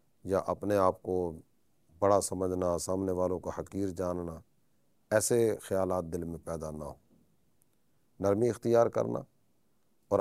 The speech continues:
اپنے آپ کو دوسروں سے حقیر جاننا، یہ عاجزی ہے۔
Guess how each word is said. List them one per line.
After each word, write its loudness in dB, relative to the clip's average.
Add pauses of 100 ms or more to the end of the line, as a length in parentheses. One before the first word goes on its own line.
اپنے 4
آپ 2
کو -4
دوسروں -2
سے -4 (120)
حقیر -4
جاننا، -10 (800)
یہ -2
عاجزی -6
ہے۔ -20